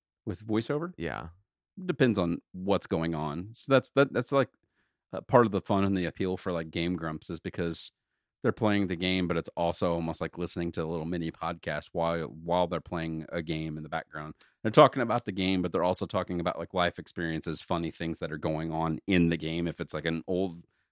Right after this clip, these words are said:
Speaker 1: cheesy chintzy game kind of a thing
Speaker 2: Yeah.
Speaker 1: or whatever, uh, you know, poking fun at, like, maybe glitches and shit that are going on and stuff. So there's stuff to like about it, but I
Speaker 2: Yeah.
Speaker 1: mean, like I said, it's not for everybody.
Speaker 2: Yeah.
Speaker 1: And doing a solo Let's Play is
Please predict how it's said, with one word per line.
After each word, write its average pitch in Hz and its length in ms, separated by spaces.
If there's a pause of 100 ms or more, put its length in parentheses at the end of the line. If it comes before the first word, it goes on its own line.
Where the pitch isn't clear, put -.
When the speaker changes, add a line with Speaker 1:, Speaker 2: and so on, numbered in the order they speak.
(140)
Speaker 1:
cheesy 98 380
chintzy 98 420
game 87 260
kind 87 220
of 85 80
a 87 40
thing - 180
Speaker 2:
Yeah. 85 120
Speaker 1:
or 82 60
whatever, 80 520 (440)
uh, 76 400
you 92 120
know, 78 60
poking 95 380
fun 85 260
at, - 120
like, 85 360 (360)
maybe 82 260
glitches 85 380
and 80 100
shit - 180
that 78 80
are 78 100
going 80 260
on 82 100
and 80 140
stuff. 82 200 (100)
So 80 220 (380)
there's 110 140
stuff - 220
to 110 80
like 95 300
about 73 280
it, 90 120 (220)
but 85 280
I - 20
Speaker 2:
Yeah. 95 60
Speaker 1:
mean, 78 360 (140)
like 95 140
I 87 40
said, 78 160
it's 80 160
not 92 160
for 78 120
everybody. 82 460
Speaker 2:
Yeah. 90 280
Speaker 1:
And 110 100
doing 160 160
a 92 60
solo 95 540
Let's 90 180
Play 87 260
is - 240